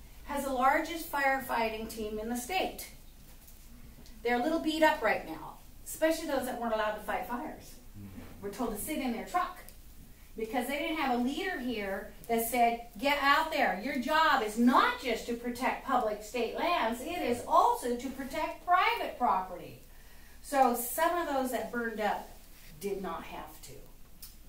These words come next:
There was too much fighting going on. Federal, state, local. Your sheriff in Republic, is that, is that the same?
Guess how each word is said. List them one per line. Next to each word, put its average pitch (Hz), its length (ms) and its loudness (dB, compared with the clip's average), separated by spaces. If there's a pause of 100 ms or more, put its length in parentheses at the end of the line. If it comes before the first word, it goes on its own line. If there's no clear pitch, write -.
(1120)
There 220 160 4
was 202 200 -4
too 330 180 -6
much 302 240 -2
fighting 233 560 -2
going 165 320 -8
on. 143 240 -12 (560)
Federal, 233 540 2 (260)
state, 233 480 -2 (640)
local. 208 760 0 (1600)
Your 262 180 -4
sheriff 277 540 -2 (1700)
in 196 120 -6
Republic, 202 560 -4 (120)
is - 80 -16
that, 202 320 -6
is - 80 -14
that 226 160 -10
the 247 80 -8
same? 269 400 -4